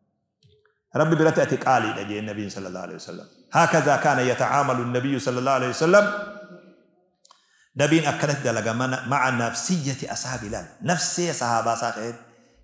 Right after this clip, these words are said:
nafsiyyaa jechuun sahaabaa isaa ka'ee dalaga. Fayu'li min sha'nihim darajaa isaanii ol fuudha Nabi. Anta ghaaliin inda Allah.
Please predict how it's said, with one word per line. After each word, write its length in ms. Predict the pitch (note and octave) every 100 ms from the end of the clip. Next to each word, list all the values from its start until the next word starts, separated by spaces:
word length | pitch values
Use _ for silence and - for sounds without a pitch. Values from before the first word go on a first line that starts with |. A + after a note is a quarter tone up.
| -
nafsiyyaa 720 | G#2+ A#2 - - A2 B2 D3
jechuun 300 | B2+ C3 F#2
sahaabaa 380 | - G#2+ G#2+ A#2
isaa 160 | A2+ G#2
ka'ee 140 | G#2
dalaga. 220 | G2 E2+
Fayu'li 580 | - D3+ G#3+ A3+ G3 A#3 A#3+ - - - - - -
min 180 | D#3+
sha'nihim 520 | - G#3 F3 F3 F3+ G3 E3
darajaa 320 | C#3 C#3 D3
isaanii 300 | C#3+ B2+ B2
ol 80 | G#2+
fuudha 200 | B2+ A2+
Nabi. 160 | G2+ G2
Anta 340 | E3 F#3 - D3
ghaaliin 420 | A#2 F3+ G3+ F3+ D3 C3+
inda 200 | C3 B2+
Allah. 240 | B2